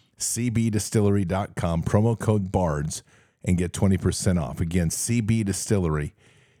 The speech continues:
dot com. Use your promo code bards and you'll get twenty percent off. Fantastic products. I use them, recommend them,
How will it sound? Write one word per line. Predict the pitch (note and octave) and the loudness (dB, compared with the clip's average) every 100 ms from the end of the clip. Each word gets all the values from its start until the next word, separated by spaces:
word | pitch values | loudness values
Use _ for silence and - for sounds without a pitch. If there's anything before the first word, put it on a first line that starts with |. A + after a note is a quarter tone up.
| - | -2
dot | F2 G2+ - | 0 0 -4
com. | - G#2+ E2 E2 F2+ _ - | 0 2 2 0 -4 _ -10
Use | E2 F#2+ A2+ - - | -2 0 0 -2 -4
your | G#2 | -2
promo | F2+ A#2 A2 F2+ | 2 4 4 0
code | - F2 E2 D#2+ | 0 0 0 -2
bards | F#2 F2 D2+ D2 - _ - | -2 0 -2 -6 -10 _ -4
and | F2+ | 0
you'll | F2 | 0
get | D#2+ - | 0 -6
twenty | - E2+ E2 | -4 -2 0
percent | - - D#2+ | -4 -4 -4
off. | D2+ - - - | -4 -6 -14 -6
Fantastic | F#2 F2 A2 G#2 F#2+ | -2 0 0 0 -4
products. | - F#2 F#2 - - | 0 0 0 -4 -6
I | E2 | -4
use | D#2+ F#2+ G#2 | 0 2 2
them, | F#2+ G2+ | 0 0
recommend | F2 D#2+ E2+ F2+ F#2+ F#2 | 0 -2 0 0 0 2
them, | F#2+ | 0